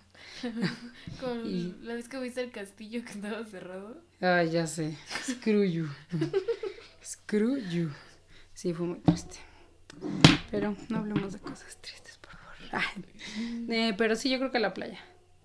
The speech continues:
Speaker 2: Sí podría ir a la playa.
Speaker 1: Ay, es que sí se antoja.
Speaker 2: Sí, una playita. Mm. ¿Cuál sería tu trabajo soñado? Fíjate, aquí ya empiezan unas preguntas interesantes.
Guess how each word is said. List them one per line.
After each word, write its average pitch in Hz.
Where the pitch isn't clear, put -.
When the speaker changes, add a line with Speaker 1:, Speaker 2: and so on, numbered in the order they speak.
Speaker 2:
Sí -
podría -
ir -
a -
la -
playa. -
Speaker 1:
Ay, 262
es 247
que 254
sí 240
se 240
antoja. 233
Speaker 2:
Sí, -
una -
playita. -
Mm. 233
¿Cuál 311
sería 320
tu 220
trabajo 202
soñado? 180
Fíjate, -
aquí -
ya 247
empiezan 247
unas 226
preguntas 180
interesantes. 180